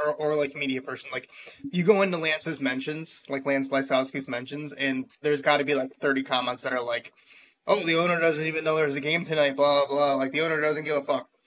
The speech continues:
No, the, Terry cares. Like, <laughs> he definitely cares.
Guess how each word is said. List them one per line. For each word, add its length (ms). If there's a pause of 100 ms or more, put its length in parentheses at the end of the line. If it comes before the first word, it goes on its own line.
(240)
No, 320
the, 180 (120)
Terry 260
cares. 460
Like, 280 (280)
<laughs> 260
he 140
definitely 420
cares. 340